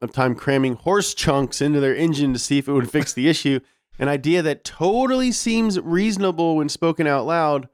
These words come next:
they were at an impasse. It seemed as if there would never be a solution to mitigate chatter marks, dooming the engine to last less than thirty thousand miles before needing a complete replacement dur-,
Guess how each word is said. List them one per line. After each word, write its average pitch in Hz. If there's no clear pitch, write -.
they 156
were 170
at 139
an 127
impasse. 104
It -
seemed 190
as 147
if 135
there 131
would 123
never 156
be 135
a 117
solution 123
to 117
mitigate 110
chatter 95
marks, 71
dooming 180
the 151
engine 151
to 127
last 135
less 135
than 117
thirty 135
thousand 120
miles 113
before 127
needing 123
a 110
complete 151
replacement 113
dur-, 104